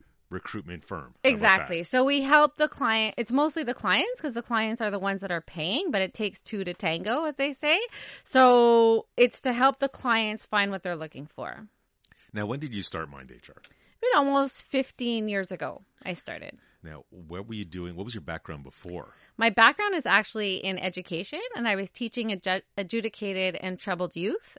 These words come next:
Speaker 2: And then from there, I was working at an agency for about a year or so, and then I started my own business, and I say now I'm just teaching troubled adults, <laughs> but not adjudicated. <laughs>
Speaker 1: Trouble,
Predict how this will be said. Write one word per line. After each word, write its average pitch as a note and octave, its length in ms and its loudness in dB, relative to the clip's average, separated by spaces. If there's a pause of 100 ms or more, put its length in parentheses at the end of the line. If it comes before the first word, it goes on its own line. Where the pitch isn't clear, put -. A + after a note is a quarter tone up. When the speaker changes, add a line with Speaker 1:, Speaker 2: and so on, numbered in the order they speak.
Speaker 2:
And G3 200 0
then G3 180 0
from F#3+ 220 -4
there, G#3+ 280 2
I F#3+ 140 0
was F3+ 240 -4
working G3 320 -6
at F3 140 -6
an E3 100 -8
agency G3 580 -6
for F3+ 160 -6
about E3+ 280 -2
a E3+ 40 -4
year F#3 240 -4
or A#3+ 60 -4
so, D4+ 280 -2
and G#3+ 120 -2
then F#3+ 80 -2
I F3+ 80 -2
started F3 380 -4
my E3 120 -4
own E3 140 -6
business, G#3 400 -6
and - 80 -8
I F3+ 80 -6
say F3+ 240 -6
now E3+ 240 -4
I'm F3+ 140 -6
just F3 240 -12
teaching F3 440 -8 (420)
troubled A3 360 2
adults, B3+ 680 4
<laughs> - 100 -14
but C#4 140 10
not F4 240 12
adjudicated. C4 800 4 (160)
<laughs> C5+ 160 10
Speaker 1:
Trouble, - 180 2